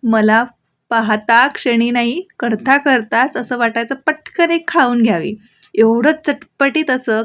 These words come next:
कैरीचं लोणचं बनून तयार झालेलं आहे. लहानांपासनं मोठ्यांना सर्वांनाच आवडतं, पण बनवताना काही चुका होतात, नकळत त्या चुका आपल्या हातून घडतात आणि मग कैरीचं लोणच्याला बुरशी लागते,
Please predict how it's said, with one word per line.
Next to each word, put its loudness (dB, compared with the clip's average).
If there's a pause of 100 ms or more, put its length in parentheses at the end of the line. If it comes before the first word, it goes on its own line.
(120)
कैरीचं -2
लोणचं 0
बनून -2
तयार 0
झालेलं -4
आहे. -6 (400)
लहानांपासनं 2
मोठ्यांना -2
सर्वांनाच -2
आवडतं, -2 (420)
पण 0
बनवताना 2
काही 0 (100)
चुका 0
होतात, 2 (120)
नकळत 0
त्या 0
चुका 0
आपल्या 0
हातून -2
घडतात -2 (480)
आणि 2
मग 0
कैरीचं 0
लोणच्याला 2
बुरशी -2
लागते, 2